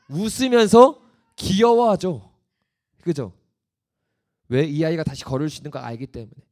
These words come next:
우리에게 이 마인드가 있어야 된다는 거예요. 내가 한 번 넘어지면 좌절해가지고, "아, 나는 안 되나 봐. 나는 못하나 봐." 이게 아니라는 거예요. 내가 넘어져도 나는 시작한 지 얼마 안 된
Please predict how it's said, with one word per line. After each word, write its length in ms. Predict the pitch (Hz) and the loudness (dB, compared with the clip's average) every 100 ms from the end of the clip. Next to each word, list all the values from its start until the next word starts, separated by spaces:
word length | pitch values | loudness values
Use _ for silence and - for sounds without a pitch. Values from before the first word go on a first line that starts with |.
| _ _ _ _ _ _ _ _ _ | _ _ _ _ _ _ _ _ _
우리에게 640 | 127 139 180 190 180 156 98 | -12 -4 0 2 2 -2 -6
이 140 | 156 156 | -8 -6
마인드가 420 | 233 127 131 120 | -6 -8 -8 -8
있어야 220 | 107 127 | -10 -14
된다는 260 | 107 98 92 | -16 -18 -20
거예요. 160 | 110 _ _ _ | _ _ _ _
내가 220 | - 165 185 | -4 -4 -4
한 140 | 233 | 0
번 160 | 240 196 | 0 0
넘어지면 520 | 175 170 180 190 113 | -2 -4 -4 -6 -6
좌절해가지고, 680 | - 151 185 156 147 139 117 - - - _ _ _ - | -8 -4 -2 -2 -4 -6 -10 -12 -16 -20 _ _ _ -16
"아, 80 | |
나는 180 | 113 113 104 | -12 -12 -12
안 160 | 110 | -10
되나 200 | 117 107 | -10 -10
봐. 200 | 98 95 _ _ _ _ _ _ _ _ | -12 -16 _ _ _ _ _ _ _ _
나는 260 | 127 147 160 | -6 -4 -2
못하나 380 | 139 - 170 143 | -2 -2 -4 -4
봐." 260 | 131 110 - _ _ _ _ | -6 -10 -14 _ _ _ _
이게 280 | 147 202 247 | 0 2 2
아니라는 460 | 170 151 170 175 143 | 0 0 -2 -2 -4
거예요. 220 | 107 - _ _ _ _ _ _ _ _ _ _ | -8 -12 _ _ _ _ _ _ _ _ _ _
내가 280 | 131 180 220 | 2 4 6
넘어져도 760 | 185 180 226 214 202 226 277 - _ - | 6 6 6 4 4 2 -2 -6 _ -8
나는 280 | 175 226 | -4 -2
시작한 420 | 226 262 277 247 233 | -2 -4 -2 -2 2
지 60 | |
얼마 300 | 190 180 208 | 4 4 2
안 140 | 170 175 | -2 0
된 220 | 208 | 0